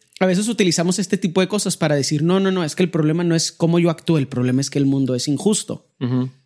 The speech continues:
Speaker 1: Y el problema es lo opuesto, el problema, porque tal vez no es cómo actúas el problema tampoco, el problema es quién eres. Quién eres hace el mundo injusto. Todo el tiempo, no importa qué posición ocupes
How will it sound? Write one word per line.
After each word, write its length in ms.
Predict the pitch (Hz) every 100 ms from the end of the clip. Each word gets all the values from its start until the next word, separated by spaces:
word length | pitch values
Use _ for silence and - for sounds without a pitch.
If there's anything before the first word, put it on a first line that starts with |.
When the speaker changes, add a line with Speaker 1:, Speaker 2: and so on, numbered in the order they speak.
| _ _ -
Speaker 1:
Y 260 | 135 135 135
el 100 | 147
problema 480 | 151 139 139 151 139
es 160 | 123
lo 120 | 135 135
opuesto, 360 | 180 196 -
el 80 | 123
problema, 460 | 135 147 170 196 -
porque 240 | 220 208
tal 300 | - - 202
vez 120 | 202
no 80 | 202
es 60 | 208
cómo 200 | 220 202
actúas 300 | - 180 180
el 60 | 147
problema 300 | 135 147 156
tampoco, 420 | 131 139 156 -
el 80 | 156
problema 260 | 156 156 180
es 80 | -
quién 240 | 208 196
eres. 400 | 190 120 - _
Quién 180 | - 175
eres 280 | 196 220 - - _
hace 360 | 185 180 208 -
el 120 | 160
mundo 340 | 147 147 139 -
injusto. 480 | 143 151 - 104 - _ _ _ -
Todo 160 | 220
el 100 | 226
tiempo, 280 | 202 170 -
no 100 | 147
importa 340 | 180 175 190 202
qué 80 | 190
posición 340 | 208 190 180
ocupes 440 | 185 160 160 165